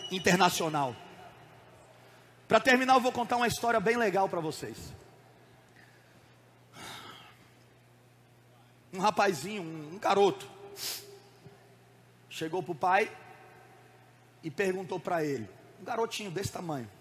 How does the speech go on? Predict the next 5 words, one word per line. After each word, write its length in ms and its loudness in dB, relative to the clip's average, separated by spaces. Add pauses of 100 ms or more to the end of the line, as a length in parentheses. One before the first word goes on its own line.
(2000)
"Pai, 320 0 (1500)
qual 280 0
é 240 0 (1160)
o 100 -6
valor 480 0